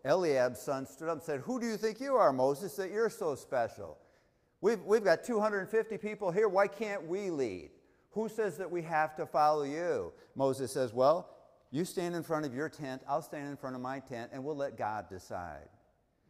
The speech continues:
So they stood in front of their tents. God opened up the earth. They fell in it, and he shut it. And he's saying to them here, "You saw that. You were there. Your children weren't."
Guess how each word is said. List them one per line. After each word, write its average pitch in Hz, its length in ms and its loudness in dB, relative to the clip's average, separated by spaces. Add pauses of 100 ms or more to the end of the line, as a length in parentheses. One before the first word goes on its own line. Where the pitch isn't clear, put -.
(160)
So 170 100 -2
they 160 80 2
stood 180 220 -2
in 156 60 -6
front 165 160 0
of 160 40 -2
their 143 80 0
tents. 190 300 -8
God 160 240 6
opened 170 260 0
up 156 160 0
the 135 140 -4
earth. 170 280 2
They 131 120 -2
fell 147 280 2
in 160 120 -4
it, 170 100 -8
and 131 80 -10
he 113 60 -10
shut 135 340 -6
it. 80 140 -14 (1200)
And 113 80 -10
he's 117 120 -12
saying 170 320 -6
to 160 100 -8
them 127 220 -6
here, 143 460 -6 (1040)
"You 127 140 -10
saw 202 340 -2
that. - 400 -12 (1300)
You 120 100 -10
were 131 140 -4
there. 170 640 -2 (720)
Your 104 100 -14
children 107 560 -10
weren't." 101 420 -14